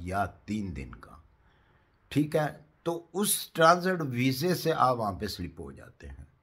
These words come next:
वहाँ से स्लिप होके फिर आपको पता है आपने क्या करना है आगे। तो ये थी मेरी आज की टिप्स आप लोगों के लिए, उन लोगों के लिए जिन लोगों ने मुझे मेलें की और जिन लोगों ने नहीं भी की और, अ, वो सोच रहे हैं कि हम कैसे करें ये काम,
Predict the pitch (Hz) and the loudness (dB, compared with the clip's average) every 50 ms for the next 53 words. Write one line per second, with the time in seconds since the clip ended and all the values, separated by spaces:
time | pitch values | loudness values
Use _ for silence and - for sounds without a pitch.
0 | _ _ _ _ _ - - - _ _ 104 135 156 170 170 160 170 151 - 156 | _ _ _ _ _ -20 -20 -20 _ _ 4 6 8 8 6 6 2 0 0 -2
1 | 170 175 170 147 143 131 113 143 139 127 123 123 127 123 123 107 92 85 78 - | -4 -4 -2 0 0 0 2 0 -2 0 0 0 0 0 0 -2 -2 -4 -4 -6
2 | - - - 131 131 143 156 143 135 127 - 131 131 127 131 120 113 110 101 107 | -12 -8 -6 -6 -2 0 2 2 2 2 0 -4 -6 -4 -4 -4 -4 -4 -4 -6
3 | 101 87 95 98 92 87 78 76 76 76 80 78 - _ _ _ - - - - | -6 -6 -6 -6 -6 -6 -8 -10 -12 -12 -14 -16 -18 _ _ _ -20 -20 -20 -20
4 | _ _ _ _ - 135 139 135 135 139 143 143 123 120 143 175 170 131 175 175 | _ _ _ _ -4 -2 0 0 0 0 -2 -2 0 0 2 2 2 0 0 2
5 | 170 170 165 160 165 170 165 165 165 156 151 - - - 127 131 135 135 - 143 | 2 2 2 2 2 2 4 2 2 2 0 -4 0 2 2 4 2 2 -2 -2
6 | 135 - - 160 - - - - - - - _ - 120 131 - - 143 143 127 | -4 0 -2 -2 -4 -4 -8 -12 -12 -12 -14 _ 2 2 2 2 0 -4 -2 -2
7 | 147 143 113 143 135 135 143 147 147 - - 135 165 170 160 156 143 139 131 117 | -4 -4 -4 -4 -2 2 2 2 0 0 -2 -2 -2 2 2 2 2 0 0 -2
8 | 139 131 127 127 135 135 139 135 - - - - - 98 110 156 165 160 156 147 | -2 0 0 0 0 0 -2 -4 -8 -16 -20 -16 -12 -4 -2 -2 0 0 0 0
9 | 143 151 147 143 139 139 135 131 131 123 113 98 95 104 110 113 127 143 147 143 | 0 0 -2 -2 -4 -4 0 0 0 0 0 -2 -2 -2 0 2 2 2 2 2
10 | 151 156 156 151 147 - - - - - - - - - - - 127 135 131 120 | 0 -2 -2 -2 -4 -6 -12 -18 -20 -20 -20 -20 -20 -16 -2 2 2 2 4 2
11 | 151 151 160 160 160 170 170 175 170 160 151 135 131 151 175 180 185 180 165 127 | 2 2 2 2 0 0 0 0 0 2 2 2 4 4 2 0 0 -2 0 0
12 | 151 151 151 156 156 - - - - _ - _ _ _ 127 135 139 139 143 143 | 2 2 2 0 -2 -6 -12 -18 -20 _ -20 _ _ _ 6 6 6 6 6 4
13 | 143 143 143 135 120 123 143 147 147 147 147 135 123 - - 131 147 147 147 165 | 6 6 4 2 0 0 0 2 2 2 0 0 -2 -4 0 2 2 2 2 2
14 | 156 151 147 143 135 131 143 127 120 120 120 - - 135 139 131 - - 151 151 | 2 2 2 2 2 2 2 2 2 2 -2 -2 0 0 0 2 2 0 0 2
15 | 151 135 127 131 131 127 113 117 117 113 113 107 - 104 110 113 120 131 131 | 2 2 2 2 0 0 -2 -4 -6 -6 -6 -6 -4 -2 0 0 0 -2 -4